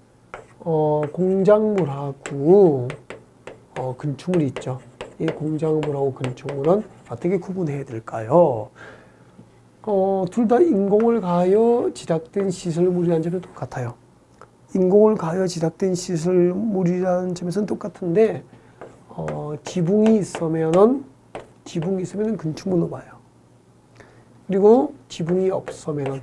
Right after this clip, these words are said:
지붕이 없으면 공작물로 보는 거예요. 알겠죠? 그러면은 이 공작물은 전부가 건축법 적용을 받는 것이 아니고 그 종류별로 일정한 범위를 넘으면은, 네, 건축법 적용을 받기 때문에 이제 건축법에 의해서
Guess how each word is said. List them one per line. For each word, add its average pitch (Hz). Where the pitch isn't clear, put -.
지붕이 165
없으면 165
공작물로 160
보는 143
거예요. 131
알겠죠? 277
그러면은 254
이 226
공작물은 226
전부가 285
건축법 170
적용을 202
받는 160
것이 175
아니고 139
그 170
종류별로 165
일정한 233
범위를 190
넘으면은, 277
네, 165
건축법 170
적용을 165
받기 156
때문에 185
이제 127
건축법에 165
의해서 135